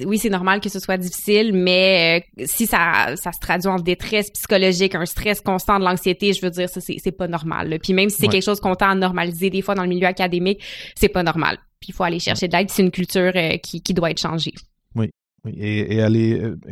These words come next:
Speaker 2: commencer par aller chercher de l'aide, euh, l'aide qui est offerte aux étudiants, euh, à, à votre université. Il y en a, je pense, tout le temps ou souvent en tout cas. Et, euh, et n'ayez pas peur et, euh, et, euh, occupez-vous de, de, de, de votre fort intérieur d'abord, là, et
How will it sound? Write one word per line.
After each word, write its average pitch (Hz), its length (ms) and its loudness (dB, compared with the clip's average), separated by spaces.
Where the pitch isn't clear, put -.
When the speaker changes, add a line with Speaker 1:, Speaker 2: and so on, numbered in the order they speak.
Speaker 2:
commencer 113 300 2
par 110 140 2
aller 113 80 0
chercher 113 300 -6
de 104 100 -2
l'aide, 110 240 2
euh, 95 180 0
l'aide 117 280 0
qui 123 100 -2
est - 100 -4
offerte 113 420 0
aux 113 140 -2
étudiants, 110 720 -2
euh, 98 320 -6
à, 107 180 -4
à 104 40 -6
votre 104 200 -8
université. 107 480 -4
Il 131 60 -2
y 117 80 0
en 107 100 -2
a, 104 200 -2
je - 80 -14
pense, - 320 -12
tout - 100 -14
le 101 80 -10
temps 107 240 -4
ou 101 80 -8
souvent 110 360 -8
en 101 60 -6
tout - 140 -18
cas. 113 200 -2
Et, 110 200 4
euh, 107 320 4
et 110 120 0
n'ayez 110 240 4
pas 117 160 2
peur 120 520 4
et, 104 220 2
euh, 95 260 0
et, 95 200 -4
euh, 78 180 -4
occupez-vous 131 480 2
de, 120 260 4
de, 110 320 -2
de, 104 320 -6
de 104 120 -4
votre 104 420 -4
fort 107 160 -2
intérieur 104 440 -4
d'abord, 101 360 0
là, 120 160 0
et 113 100 0